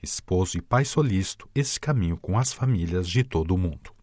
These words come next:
O Ângelus deste domingo também foi rezado na biblioteca do Palácio Apostólico, pois, como Francisco havia explicado no Ângelus na festa de Santo Estevão,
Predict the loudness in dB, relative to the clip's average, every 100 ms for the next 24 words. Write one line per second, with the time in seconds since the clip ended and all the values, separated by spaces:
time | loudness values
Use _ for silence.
0 | _ _ _ _ _ -16 2 6 6 2
1 | -2 -2 -2 -4 -4 0 0 2 0 2
2 | 4 4 2 0 2 0 0 0 0 -4
3 | -2 0 0 0 0 -2 -4 -12 -8 -8
4 | -6 -6 -4 -4 -4 0 0 0 -4 -12
5 | -14 -10 -8 -8 -10 -10 -8 -4 -4 -2
6 | -6 -6 -8 -10 0 2 2 0 2 2
7 | 2 -6 -8 -10 -2 -2 -2 -6 -12 -10
8 | -10 -10 -6 -6 0 0 0